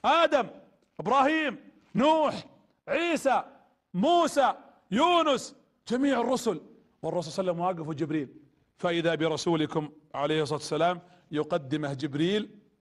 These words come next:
في المحراب ليصلي إماما بكل الأنبياء. شرف إمامة رسولكم يا جماعة، احمدوا الله الذي شرف هذه الأمة،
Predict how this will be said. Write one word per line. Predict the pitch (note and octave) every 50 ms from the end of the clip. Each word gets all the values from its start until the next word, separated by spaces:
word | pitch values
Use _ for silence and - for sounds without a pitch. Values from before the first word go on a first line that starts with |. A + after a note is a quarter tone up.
| _ -
في | F3
المحراب | D#3+ D#3 D3+ D3 - - C#3+ C#3+ C3+ B2+ A#2+ A2+ A2+ - _ _ _ _ _ _ _ -
ليصلي | D3 D3+ D#3 D3 D3 E3+ E3 D#3 D3 C#3 C3+ C#3+ C#3 C#3+
إماما | D3 D3+ D3 C#3+ C3+ C3+ C3
بكل | B2+ B2+ C3 C3 - C4+ A#3+ F3
الأنبياء. | D3 C#3+ C3 C3+ C3+ A#2+ B2 A#2+ A#2 - - - - _ _ - - - - - - - _ _ _ -
شرف | - - G3 F#3+ F3 C#3+ - - - - _ _ _ _ _ _ _ _ _ _ _ F3
إمامة | F3 F3 F#3 F3+ F3 E3+ E3 -
رسولكم | E3+ D3+ D3 - G#3 G3 F3+ D#3 C#3+ - D#3 C3 C#3
يا | C#3
جماعة، | C3+ A#2+ C3+ D3+ D#3 D3 A2 A#2 - - - _ _ _ _ _ _ - A3
احمدوا | G#3+ G3+ G#3+ G#3+ G#3 F#3+ F#3+
الله | F#3 G3 A3 G3 F3
الذي | F3+ F#3 F#3 F#3+ F3
شرف | - G3+ F3+ F3+ F3+ C3 D3
هذه | F3 F3 E3+ E3+ D#3
الأمة، | E3 F3 F3 F3 E3 C3+ A#2